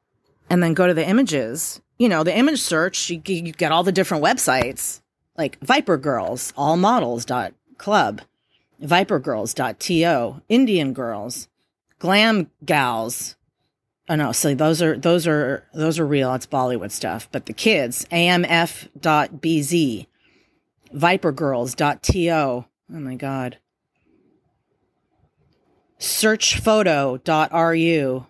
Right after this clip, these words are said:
Glam, no, not the Glam Gals, A M F dot C X, inner girls dot com.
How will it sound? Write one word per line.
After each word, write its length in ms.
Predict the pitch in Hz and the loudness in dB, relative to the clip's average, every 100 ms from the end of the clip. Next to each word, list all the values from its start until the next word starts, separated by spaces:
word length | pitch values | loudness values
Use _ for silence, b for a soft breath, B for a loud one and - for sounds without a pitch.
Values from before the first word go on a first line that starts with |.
| _ - | _ -8
Glam, 500 | 175 185 175 175 - _ _ _ - | -2 2 2 0 -4 _ _ _ -6
no, 180 | 156 135 | -4 -2
not 220 | 135 131 | -4 -6
the 80 | - | -8
Glam 220 | 135 131 | -6 -4
Gals, 320 | 127 127 127 - | -4 -4 -4 0
A 120 | 165 | 2
M 120 | 165 | 2
F 360 | 156 147 - - | 0 -2 -6 -4
dot 280 | 143 135 | -2 -2
C 260 | - - 143 | -4 -2 2
X, 600 | 190 269 - - - - _ b b b b - | 2 0 -2 -4 -4 -6 _ b b b b 0
inner 240 | 208 220 | 2 4
girls 500 | 190 208 214 208 202 | 2 2 2 2 0
dot 360 | - 196 185 - | -4 -2 -2 -2
com. 600 | - 196 190 185 190 185 | -4 -2 0 0 0 -4